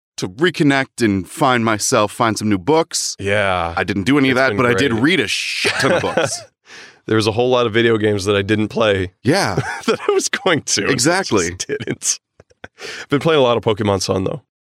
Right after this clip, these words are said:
Speaker 1: Sun? Interesting.
Speaker 2: Yeah.
Speaker 1: Why Sun?
Speaker 2: It's the only one I have.
Speaker 1: Oh.
Speaker 2: <laughs> No, I have, I have Emerald somewhere.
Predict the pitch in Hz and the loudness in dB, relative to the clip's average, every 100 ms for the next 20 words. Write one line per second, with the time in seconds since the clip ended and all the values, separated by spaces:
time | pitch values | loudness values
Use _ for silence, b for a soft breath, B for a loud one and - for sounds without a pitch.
0 | _ - - 160 - - 117 170 107 - | _ -6 0 2 0 0 -2 0 -2 -2
1 | 76 78 101 92 87 104 165 - - 104 | -4 0 2 2 0 -2 -2 -2 0 2
2 | 131 - - 104 98 98 92 95 87 85 | 0 -2 0 2 2 2 2 0 -2 -6
3 | - - 85 95 98 90 170 80 151 - | -14 -10 -2 0 2 2 -2 -2 -4 -2
4 | - - 494 523 - - 359 165 185 170 | -2 -2 -2 -2 -4 -2 -2 2 2 2
5 | 208 233 160 B B - 117 139 139 113 | 2 0 -2 B B -4 0 0 2 2
6 | 127 101 98 - 110 101 92 - | 4 2 2 0 0 0 -2 -4